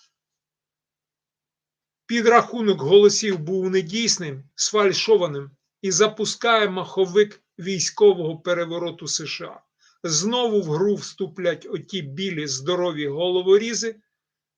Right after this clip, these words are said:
мускулисті вгодовані неонацисти, куклукскланівці і прочі, прочі, прочі здорові білі хлоп-, хлопці з вулиць. Щодо армії, от я недаром сказав військовий переворот.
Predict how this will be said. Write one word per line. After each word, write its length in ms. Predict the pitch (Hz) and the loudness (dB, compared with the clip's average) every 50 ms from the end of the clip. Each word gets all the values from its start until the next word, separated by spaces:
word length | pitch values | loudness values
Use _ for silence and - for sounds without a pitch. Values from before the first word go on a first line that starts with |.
| _ _ _ | _ _ _
мускулисті 880 | 180 196 214 208 - - 233 233 226 226 240 233 - - - 220 214 | -2 0 0 0 -2 -6 -4 -4 -2 -2 -2 -2 -2 -4 -4 -4 -4
вгодовані 960 | 196 165 151 135 127 127 135 170 208 208 185 220 214 208 196 190 185 180 180 185 202 | -4 -4 -6 -10 -6 -4 4 6 6 6 8 8 8 8 8 6 0 -4 -6 -8 -8
неонацисти, 1200 | 185 190 208 208 208 208 202 196 190 190 196 190 185 - - - 233 233 202 - - 214 208 208 | -2 0 2 2 2 2 0 0 -2 -2 -4 -4 -4 -6 -4 -4 -4 -4 -4 -6 -4 -4 -4 -4
куклукскланівці 1200 | 208 - 196 170 160 180 175 160 160 - - - - 196 208 208 208 196 190 185 - - 190 185 | -4 -8 -10 -8 -8 -8 -8 -8 -8 -8 -8 -2 0 0 2 2 0 -2 -4 -6 -8 -10 -10 -10
і 260 | - - - 190 151 | -12 -12 -14 -14 -14
прочі, 460 | - - 185 190 185 165 175 - 175 | -6 0 2 2 2 2 0 -8 -12
прочі, 460 | 135 - - 185 190 190 - - 165 | -12 -6 0 2 2 2 2 -2 -10
прочі 580 | 151 - - 196 202 202 202 - 208 196 185 - _ _ _ _ _ | -12 -6 2 4 4 4 4 2 -4 -8 -8 -10 _ _ _ _ _
здорові 640 | 170 156 143 147 147 202 208 208 214 208 196 190 185 | -10 -10 -8 6 10 10 10 12 10 8 6 4 -2
білі 320 | 156 147 185 190 175 175 | -6 -6 -6 -4 -4 -4
хлоп-, 340 | - - - 185 185 170 151 - | -6 -4 -8 -8 -8 -8 -10 -16
хлопці 500 | - - 190 185 185 180 185 - - 175 | -10 -2 0 0 0 0 -4 -10 -10 -10
з 100 | 156 151 | -10 -10
вулиць. 500 | 156 147 135 131 139 156 _ - - _ _ _ _ _ _ _ _ | -10 -10 -10 -12 -12 -14 _ -20 -20 _ _ _ _ _ _ _ _
Щодо 400 | - - - 240 247 240 233 247 | -6 -4 0 0 0 2 4 4
армії, 540 | 247 247 240 214 180 151 139 135 135 143 - _ _ _ _ _ _ _ _ _ _ - | 4 6 4 4 4 0 -2 -8 -12 -14 -20 _ _ _ _ _ _ _ _ _ _ -12
от 180 | 175 170 156 202 | -12 -10 2 2
я 140 | 208 220 | 2 4
недаром 440 | 226 233 233 202 247 240 226 208 202 | 4 0 -2 0 2 2 2 2 0
сказав 460 | - - - 190 165 151 185 175 170 | -4 -4 -4 -6 -4 -2 -2 -4 -4
військовий 560 | 160 175 170 156 - - - 185 165 156 151 139 | -4 -8 -12 -12 -12 -6 -6 -6 -4 -4 -8 -10
переворот. 600 | 139 - 170 160 160 147 151 151 143 143 135 | -8 -8 -8 -6 -6 -4 -4 -4 -4 -6 -10